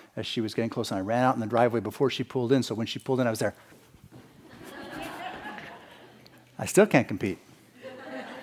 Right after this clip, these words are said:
After years of slavery and imprisonment, Joseph's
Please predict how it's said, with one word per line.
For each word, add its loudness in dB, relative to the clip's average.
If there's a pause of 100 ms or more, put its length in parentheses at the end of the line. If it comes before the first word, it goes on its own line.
(2250)
After 6
years 10
of 4
slavery 10
and 10
imprisonment, 6
Joseph's 4